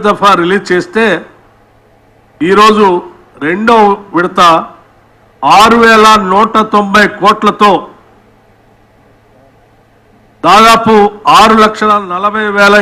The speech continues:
ఎనిమిది వందల ఇరవై మూడు లక్షల అకౌంట్స్ సంబంధించి ఈరోజు ఐదు లక్షల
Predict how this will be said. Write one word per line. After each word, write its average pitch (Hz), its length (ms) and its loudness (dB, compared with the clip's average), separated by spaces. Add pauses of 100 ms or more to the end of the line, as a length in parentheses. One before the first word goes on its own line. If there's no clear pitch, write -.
ఎనిమిది 196 240 -2
వందల 190 280 0
ఇరవై 196 260 2
మూడు 185 180 0 (520)
లక్షల 208 360 -2 (140)
అకౌంట్స్ 220 420 0 (140)
సంబంధించి 185 560 -2 (1700)
ఈరోజు 196 380 2 (1400)
ఐదు 208 420 0
లక్షల 214 280 0